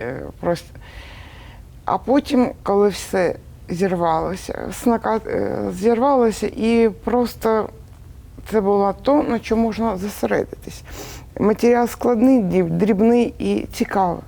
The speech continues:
дуже цікавий. Він різноманітний. Е, я влюбилася в бісер, і, е,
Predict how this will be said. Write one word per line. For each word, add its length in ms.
дуже 340
цікавий. 540
Він 280
різноманітний. 1300
Е, 420
я 140
влюбилася 720
в 40
бісер, 640
і, 200
е, 760